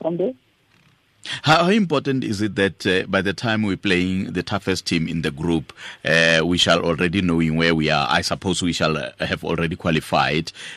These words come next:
Speaker 2: uh, by the time we play Malawi. I think the difference will be there, uh, in the match against Malawi is who, it, it will be who tops the group, which might also have an impact on who our, our, our, uh, future opponents would be.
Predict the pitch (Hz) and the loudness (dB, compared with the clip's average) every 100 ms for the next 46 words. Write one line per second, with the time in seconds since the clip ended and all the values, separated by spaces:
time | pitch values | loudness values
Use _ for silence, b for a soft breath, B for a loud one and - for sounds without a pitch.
0 | - - 71 73 76 76 78 80 80 80 | -8 -2 0 2 2 0 2 2 2 0
1 | 90 82 - 87 78 76 76 78 78 64 | 2 2 2 2 2 2 2 2 2 -2
2 | 85 95 80 80 85 - 87 92 78 78 | -2 -2 0 -2 -2 0 0 0 -2 0
3 | - 85 80 80 B B - 80 80 90 | 2 2 2 -2 B B -2 2 2 2
4 | 87 78 82 87 80 71 82 - 73 76 | 0 2 0 0 0 0 -2 -2 0 0
5 | 78 80 82 78 78 - 82 - 87 85 | 2 2 0 0 -2 -2 -4 -4 -8 -2
6 | 90 92 87 85 78 85 82 95 - 85 | -2 -2 0 0 2 2 2 -2 -2 -4
7 | - 73 76 85 - B B B 85 87 | -2 -4 -2 -2 -4 B B B 0 2
8 | - 92 80 80 76 - B B _ - | 2 4 4 4 0 -6 B B _ 0
9 | 90 - 95 87 82 80 87 85 92 73 | 2 4 2 2 0 0 -2 -2 -2 -4
10 | - 80 85 82 87 85 80 92 92 92 | -6 0 2 4 2 0 -4 0 2 0
11 | 92 - _ 82 82 78 80 80 76 80 | -2 -12 _ 2 2 2 2 2 0 0
12 | 80 80 76 B B - 80 82 80 78 | 2 2 0 B B -4 0 2 2 0
13 | - 92 - 95 85 82 - 98 98 82 | 0 0 2 4 4 2 0 -2 0 -2
14 | 73 80 65 73 55 57 | -2 -6 -6 -6 -8 -12